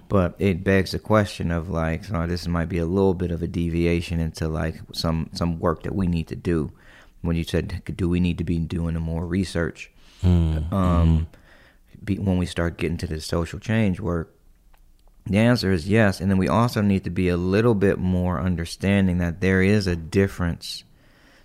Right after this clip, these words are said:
Speaker 1: um, that sometimes you can't see. So it's like, you know, like that cat right there, my cat Nimbus right there.
Speaker 2: Mm-hmm.
Speaker 1: Um, uh,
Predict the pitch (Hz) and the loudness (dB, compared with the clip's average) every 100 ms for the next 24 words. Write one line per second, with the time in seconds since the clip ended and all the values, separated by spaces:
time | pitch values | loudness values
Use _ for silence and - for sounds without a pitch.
0 | _ _ - 98 90 87 85 - - 117 | _ _ -4 0 2 2 0 -2 -2 0
1 | 110 101 92 87 85 92 - 98 90 64 | 0 0 -2 -2 -2 -4 -4 -2 -2 -4
2 | - - 101 - _ _ _ _ _ _ | -6 -4 -4 -6 _ _ _ _ _ _
3 | - 87 87 87 90 87 80 - _ - | -2 0 0 0 0 0 -2 -8 _ -20
4 | _ _ 117 95 87 85 85 78 - 113 | _ _ -2 0 2 0 0 -2 -2 -2
5 | - 87 82 82 82 - 95 82 87 98 | 0 -4 -4 -6 -6 -6 -4 -2 0 0
6 | 82 - 85 82 90 82 85 - 87 82 | -2 -6 -6 -4 -4 -4 -6 -2 0 2
7 | 82 82 104 90 85 80 80 - _ _ | 0 -2 -2 0 0 0 -4 -8 _ _
8 | _ _ _ _ - - - 95 87 78 | _ _ _ _ -20 -12 -2 2 2 0
9 | 69 | -4